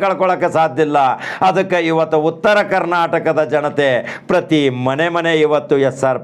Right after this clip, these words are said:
ಪಾಟೀಲ್ ಅವ್ರನ್ನ ನೆನ್ಸಾಕತ್ತಾರ. ಏನ್ ಎಸ್ ಆರ್ ಪಾಟೀಲ್ ಅವ್ರಿಗೆ ಅವಶ್ಯಕತೆ ಐತ್ರಿ? ದೇವ್ರ ಆಸ್ತಿ ಕೊಟ್ಟಾನ್, ಮನಿ ಕೊಟ್ಟಾನ್,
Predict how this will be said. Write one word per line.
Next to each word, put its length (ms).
ಪಾಟೀಲ್ 380
ಅವ್ರನ್ನ 300
ನೆನ್ಸಾಕತ್ತಾರ. 540
ಏನ್ 180
ಎಸ್ 180
ಆರ್ 180
ಪಾಟೀಲ್ 360
ಅವ್ರಿಗೆ 240
ಅವಶ್ಯಕತೆ 380
ಐತ್ರಿ? 220
ದೇವ್ರ 360
ಆಸ್ತಿ 320
ಕೊಟ್ಟಾನ್, 420
ಮನಿ 200
ಕೊಟ್ಟಾನ್, 480